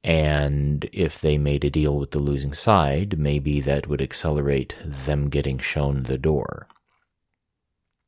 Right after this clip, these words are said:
But, so that, but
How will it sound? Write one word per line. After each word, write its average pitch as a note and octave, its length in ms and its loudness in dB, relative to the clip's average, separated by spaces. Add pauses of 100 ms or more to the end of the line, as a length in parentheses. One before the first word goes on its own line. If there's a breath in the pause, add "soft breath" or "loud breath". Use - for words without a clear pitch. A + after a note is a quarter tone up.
(640 loud breath)
But, - 420 0 (1400)
so D#2+ 160 -2
that, C2+ 200 0
but D#2 180 -2